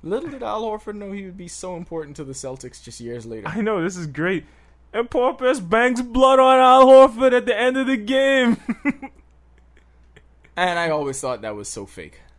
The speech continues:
Speaker 2: Uh, he's from Inglewood, so I kinda believe him.
Speaker 1: Nah, but that could mean you could just be affiliated and know people, but that doesn't mean that you get to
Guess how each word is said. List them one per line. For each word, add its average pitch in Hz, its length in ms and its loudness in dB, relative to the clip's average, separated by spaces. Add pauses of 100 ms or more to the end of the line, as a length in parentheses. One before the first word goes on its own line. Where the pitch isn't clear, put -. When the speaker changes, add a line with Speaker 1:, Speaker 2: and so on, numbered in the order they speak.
(460)
Speaker 2:
Uh, 214 180 0
he's 240 240 -4
from 220 160 -4
Inglewood, 190 600 2
so 180 180 0
I 185 60 0
kinda 190 320 -2
believe 131 380 0
him. 170 280 -2
Speaker 1:
Nah, 220 580 -4
but 202 220 -8
that 240 220 -2
could 302 140 -4
mean 196 280 -2
you 180 80 -4
could 165 160 -10
just 151 240 -8
be 156 160 -10
affiliated 139 640 -6
and 120 180 -10
know 113 180 -12
people, 104 400 -16
but 107 220 -16
that 143 380 -8
doesn't 123 360 -8
mean 113 260 -12
that 101 180 -12
you 101 160 -18
get 95 320 -16
to 90 180 -16